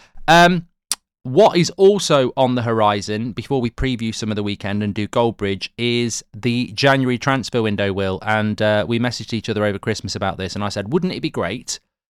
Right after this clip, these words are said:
because it's Christmas week, to do something a little bit of a, you know, a little bit of novelty, a bit like a Christmas cracker joke?" And, um, I thought, let's do the top five Premier League January transfer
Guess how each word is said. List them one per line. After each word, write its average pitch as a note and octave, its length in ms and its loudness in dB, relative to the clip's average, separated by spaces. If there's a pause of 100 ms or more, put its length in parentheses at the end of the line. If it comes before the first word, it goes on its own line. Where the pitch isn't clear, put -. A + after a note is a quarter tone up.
(260)
because A#2 240 -6
it's A2+ 120 -8
Christmas - 380 -4
week, G2 200 -6
to - 80 -10
do A#2+ 80 -2
something A2+ 240 -6
a - 20 -2
little A2 160 -4
bit A2+ 140 -4
of A2+ 80 -6
a, G#2+ 200 -2
you A#2 120 -6
know, G2 140 -4 (160)
a A#2 40 -6
little A2+ 200 -4
bit G#2+ 100 -4
of A#2 80 -2
novelty, G2+ 500 -2
a G#2 60 -2
bit A#2+ 100 0
like B2+ 160 -2
a C#3+ 60 -8
Christmas - 360 -6
cracker - 340 -4
joke?" F#2+ 420 -6 (360)
And, A2+ 480 2
um, A#2 480 2 (260)
I A#2 460 -8
thought, F3+ 240 0
let's F3+ 240 -2
do F#3+ 200 -2
the E3 100 -4
top - 480 -4
five D3 560 -4 (140)
Premier C#3+ 540 2
League G2 300 -8
January A#2 400 -4
transfer A2 640 -6